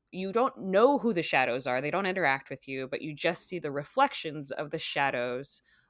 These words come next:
on the wall. So you come up with ideas of what these are, and you basically, you can call them gods, you can call them, like, come up with stories about them or whatever, because you just don't know what these are. At some point, you become unshackled,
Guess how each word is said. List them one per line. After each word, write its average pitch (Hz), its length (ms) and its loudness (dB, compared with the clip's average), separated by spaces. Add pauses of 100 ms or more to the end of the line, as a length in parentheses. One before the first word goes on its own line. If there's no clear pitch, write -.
(120)
on 143 160 0
the 135 80 -2
wall. 151 560 2
So - 180 -4
you 151 200 -4
come 170 240 -4
up - 160 -6
with 151 100 -6
ideas 156 460 -2
of 147 100 -8
what - 160 -8
these 135 180 -10 (100)
are, 180 360 10
and 143 420 -2
you 139 120 -8 (160)
basically, - 420 -10
you 139 60 -20 (120)
can 143 140 -12
call 120 220 -2
them 147 220 -6
gods, 196 540 10
you 147 100 -8
can 147 160 -18
call 135 260 -6
them, 127 400 -6
like, 120 180 -6 (520)
come 165 180 -6
up 151 100 -6
with 151 80 -4
stories 240 500 4
about 131 280 -4
them 123 80 -8
or 127 80 -6
whatever, 165 320 0
because 156 240 -12
you 165 80 -10
just 180 180 -4
don't 175 140 -4
know 156 80 -4
what 139 140 -6
these 143 160 -4
are. 175 280 4 (460)
At - 140 0
some 226 180 4
point, 208 280 -2
you 180 140 -2
become 156 440 -4
unshackled, 147 760 4